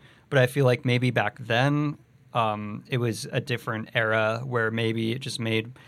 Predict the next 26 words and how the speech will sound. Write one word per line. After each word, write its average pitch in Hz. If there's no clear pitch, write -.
I 147
don't 131
agree 123
with 110
it, 113
obviously, 123
but 135
I 131
could 135
see 185
why 117
they 110
did 110
it 110
because 110
I, 127
I 127
imagine 113
the, 110
you 135
know, 113
the 110
ride 113
lines 110
weren't 110
as 107